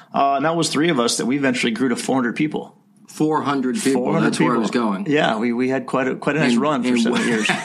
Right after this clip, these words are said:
Speaker 2: <laughs> and
Speaker 1: Ra-,
Speaker 2: so that
Speaker 1: raised, raised seventy-five million dollars.
Speaker 2: And that gets you
Speaker 1: Yeah.
Speaker 2: it, right to about the dot-com bubble.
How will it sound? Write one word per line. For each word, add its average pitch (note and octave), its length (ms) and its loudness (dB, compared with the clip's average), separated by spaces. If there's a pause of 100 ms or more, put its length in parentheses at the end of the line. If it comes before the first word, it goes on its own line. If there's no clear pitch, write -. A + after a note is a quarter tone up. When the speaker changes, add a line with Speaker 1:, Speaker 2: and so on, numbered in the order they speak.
(160)
Speaker 2:
<laughs> - 300 -20
and A#2+ 100 0
Speaker 1:
Ra-, C#3+ 60 2
Speaker 2:
so C#3+ 260 0
that D3+ 180 2
Speaker 1:
raised, E3 220 -2
raised D3 260 0
seventy-five C#3+ 440 0
million C#3 240 0
dollars. C3+ 240 2
Speaker 2:
And D3+ 100 0
that - 40 -2
gets E3+ 260 0
you D3+ 180 0
Speaker 1:
Yeah. D3+ 140 0
Speaker 2:
it, C3+ 160 -2
right C#3+ 380 -2
to D#3 120 0
about C#3 320 -2
the C3+ 80 2
dot-com B2 600 -2
bubble. A#2 460 -4